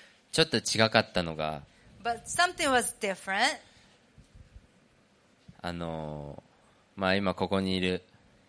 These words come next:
Speaker 1: 四人の姿自分から手を挙げてるなっていう、なんていうんですかね、姿を見たり。
Speaker 2: So I saw those four here, uh, raising their hands because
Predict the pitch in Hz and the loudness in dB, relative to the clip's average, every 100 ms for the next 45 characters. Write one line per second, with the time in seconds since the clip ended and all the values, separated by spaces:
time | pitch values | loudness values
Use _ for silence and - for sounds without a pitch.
0 | - 98 98 104 90 - _ - _ _ | -4 -2 0 -2 -4 -8 _ -20 _ _
1 | - 87 87 - _ - - 110 95 - | -14 -8 -8 -8 _ -14 -8 0 0 0
2 | 78 73 - _ _ _ _ _ _ - | -4 -6 -12 _ _ _ _ _ _ -20
3 | _ _ 92 90 101 107 113 113 113 110 | _ _ -16 -8 -4 -2 -2 0 0 0
4 | - 117 95 92 90 92 90 87 90 - | 0 4 4 2 -2 -4 -2 -2 -4 -6
5 | 80 78 76 - - - - - 87 82 | -12 -10 -10 -12 -16 -18 -20 -12 -12 -10
6 | 78 - 80 73 69 _ _ _ _ _ | -12 -14 -14 -16 -20 _ _ _ _ _
7 | _ _ - 107 95 87 85 87 85 80 | _ _ -8 -4 -2 -2 -2 -4 -6 -6
8 | 78 73 71 _ _ - 233 226 233 294 | -6 -12 -18 _ _ -8 0 0 0 0
9 | 277 233 220 - - 220 202 190 208 - | 0 -2 -4 -8 -8 -6 -4 -4 -8 -12
10 | - 240 220 185 220 226 - - - - | -14 -8 -6 -6 -8 -10 -20 -20 -20 -20
11 | _ - 208 208 202 202 202 202 220 254 | _ -6 -2 0 0 0 -2 -2 0 0
12 | 262 262 247 226 208 196 185 240 233 208 | 0 -6 -6 -4 -4 -6 -4 0 0 0
13 | 196 196 - - - - - 214 202 - | -6 -10 -18 -20 -20 -20 -16 -6 -4 -4
14 | - | -8